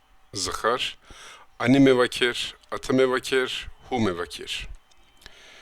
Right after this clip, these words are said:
Nekeva, ani mevakeret, at mevakeret, hi mevakeret. Rabim, anachnu mevakrim, atem mevakrim, hem mevakrim. Rabot, anachnu mevakrot, aten mevakrot,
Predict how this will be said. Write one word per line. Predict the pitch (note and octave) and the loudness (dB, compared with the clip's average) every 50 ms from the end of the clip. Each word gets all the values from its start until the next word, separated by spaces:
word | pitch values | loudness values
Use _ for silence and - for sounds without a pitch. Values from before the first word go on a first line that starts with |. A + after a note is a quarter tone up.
| - - - _ _ _ - - | -20 -20 -20 _ _ _ -6 -2
Nekeva, | G#2+ G#2 G2+ - - A2 F#2+ F#2 G2 G#2+ A2+ A#2+ A#2+ - _ _ - | 0 0 0 0 -2 -6 -4 -2 0 0 0 -2 -4 -10 _ _ -6
ani | A#2 A2+ A2+ A#2+ | -2 0 2 2
mevakeret, | A#2+ A#2 A2 G2 G2 F#2 - - C3 B2+ B2 C3 B2 - - - - - - - | 2 2 0 -2 -4 -6 -2 0 0 0 0 -2 -6 -8 -12 -16 -16 -16 -8 -6
at | A#2 A2+ - - | -6 -4 -4 -4
mevakeret, | A2 G2+ F#2 F#2+ F#2 - - C3 B2 B2 C3 B2 - - - - - - - | -4 -4 -4 -6 -8 -6 -4 -4 -2 -2 -4 -6 -10 -14 -20 -20 -14 -8 -6
hi | C#3 C3 - | -6 -6 -6
mevakeret. | - A2 G2 F2 F2 - - F#2 F2+ E2+ E2+ F2 - - - - - - - - - - - _ _ _ _ _ - - | -6 -8 -8 -8 -10 -10 -10 -10 -10 -10 -12 -14 -14 -10 -8 -6 -8 -8 -10 -16 -20 -20 -20 _ _ _ _ _ -12 -8
Rabim, | F#2 G2 F#2+ F2 G2+ A#2 B2+ C3 A2+ G2+ - - - - - - - - - - - _ _ - | -6 -6 -4 -2 -2 -2 0 0 -2 -4 -6 -8 -16 -20 -20 -20 -20 -20 -20 -20 -20 _ _ 0
anachnu | A2+ A2+ A#2+ A#2+ - - A#2+ A2 G#2+ G2+ - | 2 2 2 2 0 -2 0 0 0 0 -2
mevakrim, | - G#2 G2+ F#2+ F#2 F#2 - - - - - B2 A#2+ F#2+ - _ - | -2 -4 -4 -4 -4 -4 -6 -8 -8 -4 -4 -4 -4 -4 -8 _ -16
atem | G#2 - - A#2 A#2+ B2+ | -12 -6 -4 -2 0 2
mevakrim, | B2+ B2+ B2 B2 A#2+ A2+ - - A#2+ B2 B2 A#2+ B2 A#2+ - _ - - | 2 2 0 0 -2 -4 -6 -8 -6 -4 -2 -2 -4 -6 -10 _ -14 -8
hem | - A#2+ A2+ A2+ A2 G2+ | -2 0 0 2 0 0
mevakrim. | G2 F#2+ F2 F2 F2 - - - F#2 E2+ - - - - - - _ _ _ _ _ _ _ _ - - - G2 | -2 -2 -4 -6 -8 -8 -10 -12 -6 -4 -2 -2 -2 -4 -8 -14 _ _ _ _ _ _ _ _ -20 -8 -4 -4
Rabot, | F#2+ F2+ G#2 A2+ - - - - - - - - - - - _ - | -4 -2 -2 -4 -4 -6 -10 -14 -16 -18 -20 -20 -20 -20 -20 _ -6
anachnu | A#2 A2+ A#2 A#2+ G#2+ - - A#2 A2+ G#2 | -2 0 0 0 0 -2 -2 -2 0 0
mevakrot, | G2+ G2+ G2 F#2+ G2 F#2 - - A#2 A#2 A2+ - - - - - | 0 -2 -2 -2 -4 -6 -6 -8 -8 -8 -8 -10 -14 -18 -16 -18
aten | F2 - - B2 B2 | -16 -8 -4 -2 0
mevakrot, | B2+ C3 B2+ B2 B2 A#2+ A#2 - - - C3 B2+ B2+ B2+ - | 2 2 2 2 2 0 -2 -4 -6 -4 -4 -4 -4 -6 -10